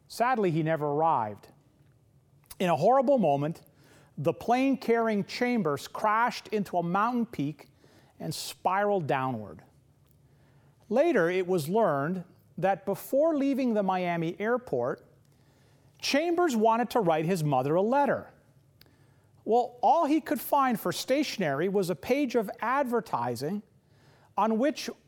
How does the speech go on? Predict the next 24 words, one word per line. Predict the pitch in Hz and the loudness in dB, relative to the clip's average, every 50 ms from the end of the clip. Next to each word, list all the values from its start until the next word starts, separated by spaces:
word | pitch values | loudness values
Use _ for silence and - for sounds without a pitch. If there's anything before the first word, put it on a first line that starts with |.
| _ | _
was | 208 196 202 170 139 | -2 0 0 0 0
written | 156 160 233 311 302 262 254 247 220 | 0 0 0 0 0 0 -2 0 0
the | 175 180 | 0 -2
single | - - - - - 247 247 254 254 247 254 254 254 | -2 -4 -6 -4 -4 -2 0 0 0 0 0 0 0
word, | 196 160 160 165 165 160 156 147 151 - - - _ _ _ _ | 0 0 0 2 2 0 0 -2 -4 -8 -12 -20 _ _ _ _
"Why?" | - 139 135 143 151 147 131 107 95 80 - - - - _ _ _ _ _ _ _ _ _ _ _ _ _ _ _ _ _ _ _ - - - - - | -10 -4 -2 0 0 0 0 -2 -6 -10 -14 -18 -20 -20 _ _ _ _ _ _ _ _ _ _ _ _ _ _ _ _ _ _ _ -20 -20 -20 -4 0
Well, | 240 240 226 | 2 4 4
around | 220 202 220 262 302 349 359 349 294 | 4 4 4 4 4 2 2 2 2
that | 277 254 254 247 - | 2 2 0 0 -2
word, | 214 202 269 294 240 190 185 180 165 | -2 0 2 2 4 4 2 2 0
he | 143 165 214 214 | 0 0 0 0
hastily | 156 - 240 277 269 - - 285 262 262 254 | 0 0 0 0 0 0 -2 -2 -2 -2 -2
scribbled | - - - - 226 226 226 208 233 208 180 | -2 -4 -6 -2 0 0 2 2 0 0 0
a | 175 | -2
final | - - - 196 185 185 190 190 190 175 | -4 -4 -2 -2 0 0 0 -2 -2 -2
note. | 156 143 123 107 98 - - _ _ _ _ _ _ _ _ _ _ _ _ _ _ _ _ _ _ _ _ _ _ _ _ _ _ _ _ _ _ - | -2 -2 -2 -4 -6 -10 -16 _ _ _ _ _ _ _ _ _ _ _ _ _ _ _ _ _ _ _ _ _ _ _ _ _ _ _ _ _ _ -2
After | 226 294 330 294 - - - 320 | 0 0 0 -2 -2 -4 -4 -4
Chambers' | 240 - - - 254 254 247 220 220 196 151 | -4 -4 -4 -2 0 0 0 0 0 0 -2
mother | 160 185 202 202 190 190 165 | 0 0 0 2 2 2 0
learned | 160 160 196 214 220 226 226 214 | 0 0 0 2 2 2 2 2
of | 190 156 135 | 0 0 0
her | 151 147 | -2 -4
son's | - - - 180 170 165 151 120 127 | -4 -4 -4 -4 -4 -4 -4 -6 -6
death, | 123 160 165 135 113 135 - | -4 -4 -2 -2 -4 -6 -10